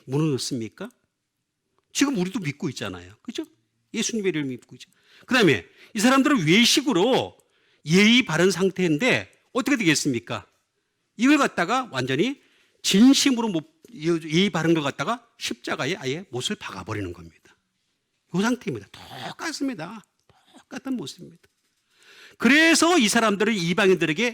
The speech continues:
"넘겨주오"라고 하는 말을 하는 것을 볼 수가 있습니다. 이방인들. 똑같습니다. 지금도 똑같은 상황입니다. 똑같은 모습으로 보인다면 그 사람이 바로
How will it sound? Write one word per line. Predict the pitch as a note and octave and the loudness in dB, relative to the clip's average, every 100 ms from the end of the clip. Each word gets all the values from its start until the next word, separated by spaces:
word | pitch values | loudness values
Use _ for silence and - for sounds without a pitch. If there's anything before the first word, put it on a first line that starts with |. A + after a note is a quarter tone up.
| D3 | -4
"넘겨주오"라고 | C3 D#3 F3 F3+ - C#3 C#3+ A3 D#3 G2 - - - C#3+ C3+ | 0 2 2 0 -2 -2 0 2 2 -2 -12 -20 -8 -6 -4
하는 | B2+ B2 A2+ | -4 -4 -6
말을 | G2+ B2 | -6 -8
하는 | C#3 G3+ | -8 -10
것을 | A#2+ D#3 | -10 -12
볼 | E3 B2+ | -12 -14
수가 | - A2+ | -14 -16
있습니다. | - - _ _ _ | -16 -18 _ _ _
이방인들. | C3+ C#3+ D3+ B2+ A2 - _ _ _ _ _ | -8 -6 -4 -6 -8 -16 _ _ _ _ _
똑같습니다. | D4+ D4+ - C#4 B3 | -6 -2 2 2 0
지금도 | - G3+ G#3+ G#3+ | -4 -4 -4 -6
똑같은 | - G#3+ G#3 | -8 -4 -2
상황입니다. | F#3+ F3+ B2+ G2+ F#2+ | -2 -2 -4 -6 -12
똑같은 | - - - - A3+ A3 A#3+ | -20 -20 -18 -10 -6 -2 0
모습으로 | F#3+ - G3 F3+ | 0 0 -2 -2
보인다면 | C#3+ C3+ F#3 | -4 -4 -6
그 | F#3+ | -6
사람이 | G#3 A#3+ | -6 -6
바로 | E3+ D#3+ | -8 -8